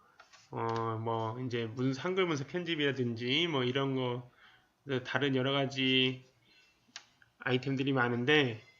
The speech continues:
그건 나중에 알아보고요. 어,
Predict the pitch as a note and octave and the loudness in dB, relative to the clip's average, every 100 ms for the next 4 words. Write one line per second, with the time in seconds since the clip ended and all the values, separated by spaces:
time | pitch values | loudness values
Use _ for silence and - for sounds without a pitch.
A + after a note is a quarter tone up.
0 | _ - B2 B2 A#2 C3 C#3+ A#2+ A#2+ A#2 | _ -12 -6 -4 -2 0 0 0 -2 -4
1 | A#2 B2+ C3+ G#2+ - - - - - D3 | 0 4 4 2 -4 -16 -20 -20 -14 -4
2 | C#3 C3+ C#3 C#3 C#3 | -2 0 0 0 -2